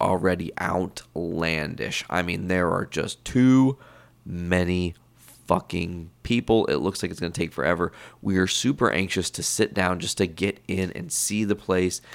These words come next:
and to be there. Once you're, like, in your seat, I feel like when you're locked into a concert is when you hit your seat and you know, like, "Okay, now I'm ready for the show. Now I'm ready for the ride. Now I can go and, like, if I choose to go spend thirty minutes in concessions,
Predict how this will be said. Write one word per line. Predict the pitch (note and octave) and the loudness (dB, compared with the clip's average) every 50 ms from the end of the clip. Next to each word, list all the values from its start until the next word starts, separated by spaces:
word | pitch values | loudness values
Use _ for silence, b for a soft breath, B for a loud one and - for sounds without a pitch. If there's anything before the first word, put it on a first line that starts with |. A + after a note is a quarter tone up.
| B B B - | B B B -8
and | F#2+ F#2+ F2 | -2 0 0
to | F#2 | 0
be | E2 F2 G2 F#2+ | 0 2 2 2
there. | F2 E2+ - - | 2 0 -2 0
Once | F2+ G2+ B2+ F#3+ - - - | 2 2 2 0 0 -2 0
you're, | - E3+ | 2 2
like, | - G2 G2 - - | 2 0 -2 -4 -6
in | - F2+ F#2 | -6 -4 -4
your | F#2+ F#2+ F#2 F2 | -2 -4 -4 -2
seat, | - - - F2+ F#2 F#2 - - - | -4 -2 -2 -2 -2 -2 -4 -6 -10
I | F2 | -8
feel | - - G#2+ G#2 | -2 0 2 4
like | G2+ G2 F#2 - - - - | 6 4 4 2 -2 -8 -8
when | F#2 F#2 F2+ F2 | -6 -4 -4 -2
you're | F2+ F#2 F2+ | 0 0 0
locked | E2 E2 E2 E2 E2+ - - | 0 0 -2 -2 -6 -6 -6
into | F#2 F2+ F2 E2+ F#2 D#2+ | -6 -6 -4 -2 -2 -2
a | D2+ | -4
concert | - - D#2 D#2 D#2 D#2 - - E2 - - B B B B B B | -4 -4 -4 -4 -4 -4 -4 -4 -4 -4 -6 B B B B B B
is | - G#2 F#2+ F2+ | 2 2 2 2
when | G2 F#2+ F#2 | 0 0 0
you | F2+ F2+ F2 | 0 -2 -2
hit | D2 E2+ - - | -2 -4 -4 -2
your | F2 F#2 F#2 | -4 -2 -2
seat | - - F#2+ F#2 E2 - | -2 -2 -2 -4 -4 -6
and | - F2+ F2+ | -6 -6 -6
you | F2 | -4
know, | E2+ F2 F#2 | -4 -4 -2
like, | F#2 F2 E2+ - - | -2 -4 -4 -4 -8
"Okay, | - - - F#2+ D#2 D2+ - b b b b b b b b b - | -8 0 2 2 2 2 -2 b b b b b b b b b -16
now | - - - E2 E2+ F2 | -8 -6 -4 -2 0 0
I'm | F2+ F2+ | 0 0
ready | F2+ F2 F2+ F2+ | 0 0 -2 0
for | - - | 0 0
the | F#2 F#2 | 2 2
show. | - - - G#2+ G#2 G#2 | 2 4 6 6 8 8
Now | F#2+ F2+ F#2 E2+ | 6 4 2 2
I'm | E2+ F2 | 2 4
ready | F2 F2+ F2 | 2 2 2
for | - - F2+ | 0 0 0
the | F2+ F2 | 2 2
ride. | F2+ F#2 E2+ F#2 F2+ | 2 2 0 0 0
Now | G2+ A2 A#2 | 2 4 4
I | C3 B2+ | 4 4
can | - - G2+ | 2 -2 2
go | F#2+ G2+ G2 G2+ G#2 | 6 8 8 8 8
and, | G2+ F2+ | 6 4
like, | E2+ E2 E2+ E2+ - B B B B B _ | 4 2 0 0 -2 B B B B B _
if | - G2+ - | -2 2 4
I | G2 F#2+ | 4 4
choose | F2+ - - - E3 F#3 F3+ D#3+ C#3 - | 4 2 0 0 0 0 0 -2 0 0
to | A#2 | 2
go | F#2+ F#2+ E2+ E2+ | 4 4 4 4
spend | - - F2+ E2+ E2 D#2+ | 2 0 -2 -4 -2 0
thirty | F2+ E2+ E2 E2+ | 0 2 2 2
minutes | E2+ F2 F2 E2 - - F2+ | 0 -2 -4 -4 -4 -6 -6
in | F2 | -6
concessions, | - E2+ D#2+ - - E2 E2 - - E2+ E2+ E2 - | -6 -8 -4 -2 0 0 0 -2 -4 -6 -8 -8 -10